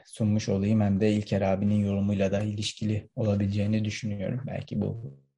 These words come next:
vesileyle de faydalı olmuş olabilir.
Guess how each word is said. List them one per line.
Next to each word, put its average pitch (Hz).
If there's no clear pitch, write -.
vesileyle 92
de 101
faydalı 92
olmuş 98
olabilir. 95